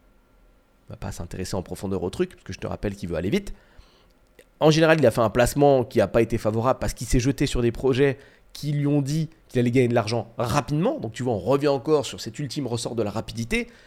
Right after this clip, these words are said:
Donc, il s'est fait avoir. Donc, pour lui, la crypto, c'est de la merde. Peut-être que même le gars qui fait le message est dans ce cas-là, puisque c'est un mec du M L M bizarre. Mais à mon avis, lui aussi, il est pressé, puisque ça fait des années qu'il est dans le M L M, au lieu d'utiliser ces années-là pour développer une expertise et un vrai business.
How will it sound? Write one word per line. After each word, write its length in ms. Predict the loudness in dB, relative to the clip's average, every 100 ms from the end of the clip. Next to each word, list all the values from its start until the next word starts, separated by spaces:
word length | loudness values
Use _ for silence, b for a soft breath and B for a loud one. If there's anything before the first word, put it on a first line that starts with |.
| B
Donc, 320 | 2 4 4 0
il 60 |
s'est 140 | -2 0
fait 120 | 2
avoir. 360 | 2 4 2
Donc, 320 | 4 4 4 0
pour 140 | 0
lui, 140 | 2
la 80 | 2
crypto, 320 | 2 0 0
c'est 120 | -2 -2
de 60 |
la 80 | -2
merde. 220 | -4 -10 -18 B B
Peut-être 260 | -4 -2 2
que 80 |
même 200 | 4 6
le 80 | 6
gars 160 | 4 2
qui 160 | 0
fait 80 | -4
le 60 | -2
message 500 | -2 0 -2 -2 -6 _ _ 0
est 80 | 2
dans 100 | 2
ce 60 |
cas-là, 220 | -4 -6 -8 _ _ _ _
puisque 240 | -4 -2
c'est 120 | 2
un 80 | 4
mec 180 | 4 2
du 120 | 2
M 100 | 0
L 120 | 2
M 260 | 0 0 -2
bizarre. 320 | -4 -4 -6 b b b -16 -16 _ _
Mais 140 | -6 -4
à 40 |
mon 120 | 0
avis, 160 | 2 4
lui 80 | 4
aussi, 220 | 2 2
il 60 |
est 40 | 0
pressé, 320 | 0 -4 -10 -16
puisque 220 | -12 -6
ça 100 | -4
fait 120 | -4
des 220 | 2 4 4
années 160 | 2
qu'il 140 | 2 0
est 60 |
dans 120 | 2
le 80 | 2
M 100 | 0
L 100 | 2
M, 200 | 2 2 B B 2
au 80 | 4
lieu 140 | 4
d'utiliser 340 | 2 0 0
ces 240 | 0 -2 -2
années-là 360 | 0 2 0 B B -6
pour 160 | -2
développer 280 | 2 2 2
une 80 | 2
expertise 480 | 0 -4 -2 -4 0
et 80 | 0
un 60 |
vrai 160 | 2 2
business. 400 | 0 -6 -10 -14